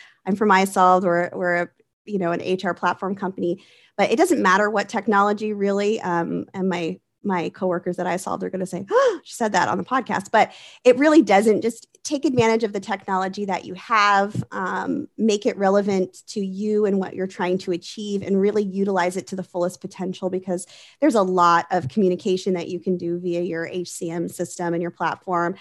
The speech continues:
There's a lot of training that you should be, you know, implementing that you can do remote.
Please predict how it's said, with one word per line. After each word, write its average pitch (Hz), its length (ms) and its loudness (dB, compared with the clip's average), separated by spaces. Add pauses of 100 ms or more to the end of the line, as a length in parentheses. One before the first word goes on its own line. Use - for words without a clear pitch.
(220)
There's 240 120 0
a 262 40 2
lot 202 160 4
of 180 100 -2
training 175 520 -2
that 165 140 -4
you 170 80 -4
should 196 400 0
be, 180 380 -6
you 190 80 -6
know, 175 120 -4
implementing 175 680 -4
that 165 160 -6
you 180 80 -12
can 190 180 -2
do 180 160 -6
remote. 170 480 -6